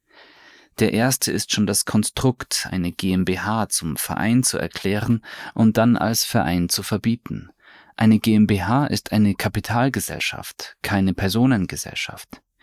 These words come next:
Sprich, die an einer G M B H beteiligten Personen sind nur in Gestalt des von ihnen eingebrachten Geldes in dieser vertreten, während die G M B H selbst eine juristische Person ist wie eine Aktiengesellschaft.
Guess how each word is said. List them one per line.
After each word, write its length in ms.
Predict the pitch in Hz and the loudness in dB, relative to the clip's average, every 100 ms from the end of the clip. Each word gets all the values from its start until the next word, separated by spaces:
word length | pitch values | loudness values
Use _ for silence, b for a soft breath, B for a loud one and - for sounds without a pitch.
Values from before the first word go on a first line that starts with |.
| B B B | B B B
Sprich, 540 | - - 127 131 - | -8 0 0 0 -2
die 240 | - 101 | 0 2
an 220 | 87 98 95 | 2 2 2
einer 240 | 110 110 | 2 2
G 160 | 110 113 | 2 4
M 120 | 117 | 4
B 160 | 113 | 4
H 200 | 101 135 | 2 2
beteiligten 640 | 139 131 107 110 113 - 101 | 0 -2 -2 0 0 0 0
Personen 600 | 92 85 85 92 90 85 | -2 -2 2 2 4 2
sind 300 | 87 82 98 | 0 0 0
nur 180 | 98 | 2
in 160 | 90 95 | 2 0
Gestalt 560 | 90 - 87 95 107 - | -2 -2 0 0 0 -2
des 180 | 95 | -4
von 300 | - 110 104 | -2 2 2
ihnen 400 | - 113 110 110 | 2 4 4 4
eingebrachten 840 | - 92 90 87 - 85 85 - 95 | 2 -2 -2 -4 -4 -4 -4 -2 -2
Geldes 640 | 107 113 110 80 - - | 0 0 0 -4 -4 -4
in 240 | - 82 76 | -4 -4 -4
dieser 340 | 85 82 62 | -6 -6 -6
vertreten, 720 | - - - 90 92 - 87 - B B B B | -8 -10 -6 -4 -2 0 -2 -4 B B B B
während 440 | 101 98 98 92 | -2 0 0 0
die 100 | 98 | 0
G 140 | 101 101 | 2 2
M 140 | 95 | 2
B 100 | 95 | 0
H 220 | 90 104 | 0 0
selbst 440 | 90 95 101 - - | 0 -2 -4 -6 -2
eine 200 | 110 120 | 2 2
juristische 640 | 120 107 82 - 90 - | 0 -2 -6 -6 -4 -4
Person 520 | - 101 - 87 92 | -4 -4 -2 0 0
ist 360 | 71 87 - - | 0 -2 -4 -6
wie 180 | 90 - | -6 -4
eine 260 | 87 85 | -4 -4
Aktiengesellschaft. 1300 | 104 - - - 82 - - - 64 - - - - | -6 -6 -6 -6 -6 -8 -10 -10 -10 -10 -12 -18 -20